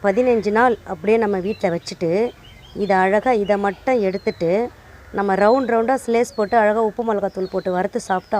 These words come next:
அவ்வளோ டேஸ்டா இருக்குங்க. இது செம்ம டேஸ்டா இருக்கும். இதை இந்த தாய் கிழங்கு எல்லாமே நான் வறுத்து தான் சாப்பிட போறேன். ஆர்கானிக்கா சாப்பிட்றப்ப நம்மளுக்கு மனசுல அவ்வளோ சந்தோஷம், அவ்வளோ ஆனந்தம், அவ்வளோ பூரிப்பு, அவ்வளோ பொச்சிரப்பு, அவ்வளோ கௌரவம், அவ்வளோ, என்ன சொல்லணும், தைரியம்,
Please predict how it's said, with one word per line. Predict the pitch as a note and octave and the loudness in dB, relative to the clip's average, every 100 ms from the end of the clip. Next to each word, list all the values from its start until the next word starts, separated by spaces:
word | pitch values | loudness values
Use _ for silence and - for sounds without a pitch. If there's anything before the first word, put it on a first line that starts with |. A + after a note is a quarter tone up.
| D#3+ | -4
அவ்வளோ | E3+ B3 A3+ | -2 -2 0
டேஸ்டா | G#3+ G#3+ - | 0 -2 -2
இருக்குங்க. | G3 F3+ E3+ E3+ | -4 -4 -4 -4
இது | F#3 C4 - - - - - | -2 -4 -6 -18 -20 -12 -4
செம்ம | F#3+ G3+ G3 | -2 -2 -2
டேஸ்டா | G3 - G3 | -4 -2 -4
இருக்கும். | F3 G3+ B3+ - - - - | -2 -4 -4 -8 -20 -16 -6
இதை | F#3 F#3+ F#3+ | -2 0 0
இந்த | F3+ F3 | -2 0
தாய் | G3+ B3 B3 | 4 4 4
கிழங்கு | G#3 G3 F#3 | 2 2 2
எல்லாமே | G3 G#3 A#3+ | 2 2 0
நான் | G#3 F#3 F3+ E3 | 0 -2 -4 -2
வறுத்து | F3+ F#3 E3+ | -2 -2 -4
தான் | G#3+ G#3 | -6 -2
சாப்பிட | G3 E3+ F3+ | -2 -2 -6
போறேன். | E3 F#3+ B3 - - - - F#3+ | -4 -4 -4 -12 -20 -14 0 2
ஆர்கானிக்கா | G#3+ G#3 G#3 A3+ A3 | 2 2 0 -2 -2
சாப்பிட்றப்ப | G3 G3 F#3 G#3+ G3 | -4 -2 -4 -2 -2
நம்மளுக்கு | F#3 F3 E3 | -4 -6 -6
மனசுல | E3+ G3 G3 E3+ | -6 -4 -4 -4
அவ்வளோ | E3+ F#3 E3+ | -2 -4 -4
சந்தோஷம், | E3+ F3+ G3 F#3+ G#3 F3 | -6 -2 -2 -2 -4 -2
அவ்வளோ | F3+ E3+ F3+ | -2 -2 -2
ஆனந்தம், | G3+ F#3+ G3+ F3+ | -2 -2 0 -2
அவ்வளோ | F3 E3 | -2 -4
பூரிப்பு, | F#3+ G3+ G3 G#3 F#3 | -4 -2 -2 0 0
அவ்வளோ | F3 E3 | -2 -4
பொச்சிரப்பு, | F3+ A3+ G#3 F#3+ G#3 | -6 -2 -2 -2 -2
அவ்வளோ | F3+ F3 F3 D#3 | -2 -2 -4 0
கௌரவம், | F#3+ G#3+ A3 F#3+ | 0 2 2 0
அவ்வளோ, | F#3 E3+ - - - - - - | 0 -4 -10 -20 -20 -20 -20 -8
என்ன | G#3 A3+ | -4 -2
சொல்லணும், | A3 F#3+ E3+ D3 | 0 0 -2 -2
தைரியம், | G3 A#3+ A#3+ A#3+ | 0 2 2 0